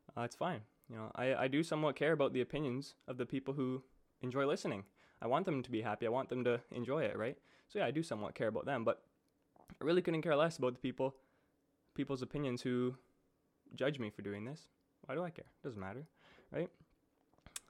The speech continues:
I don't care because I'm aware that those people who are focused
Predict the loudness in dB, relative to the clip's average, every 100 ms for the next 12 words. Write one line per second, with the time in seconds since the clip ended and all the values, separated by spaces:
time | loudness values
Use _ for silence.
0 | -6 2 2 6 4 4 2 2 0 2
1 | 4 6 4 0 _ _ _ _ -10 0
2 | 2 2 2 4 4 4 2 0 2 0
3 | 0 -4 -8